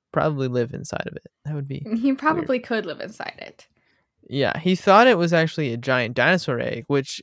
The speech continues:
Speaker 1: it definitely looks like a dinosaur egg, like, a hundred percent dragon egg just sitting there.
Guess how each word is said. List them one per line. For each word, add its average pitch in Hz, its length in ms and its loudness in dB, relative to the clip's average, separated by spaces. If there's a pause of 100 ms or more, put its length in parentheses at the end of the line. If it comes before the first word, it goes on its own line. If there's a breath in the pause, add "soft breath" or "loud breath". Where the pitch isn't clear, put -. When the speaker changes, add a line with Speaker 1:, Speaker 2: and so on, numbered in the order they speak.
Speaker 1:
it 156 180 4 (220)
definitely 156 580 2
looks 127 320 -2
like 120 100 -2
a 123 60 -4
dinosaur 117 480 -4
egg, 92 220 -4
like, 113 260 -6
a - 80 -6
hundred 156 340 0
percent 123 600 -4 (260)
dragon 127 560 0
egg 110 300 -6
just 123 280 -4
sitting - 220 -4
there. - 260 -6